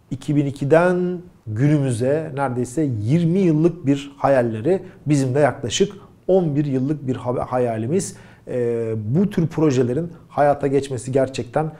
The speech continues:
çok ciddi çalışmalar, mühendislik çalışmalar ve harcanan milyar dolarlarla gerçekleşebiliyor.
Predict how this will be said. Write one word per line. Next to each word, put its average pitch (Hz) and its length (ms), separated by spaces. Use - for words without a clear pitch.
çok 202 500
ciddi 156 400
çalışmalar, 180 720
mühendislik 156 640
çalışmalar 180 760
ve 135 180
harcanan 131 600
milyar 147 540
dolarlarla 127 720
gerçekleşebiliyor. 98 960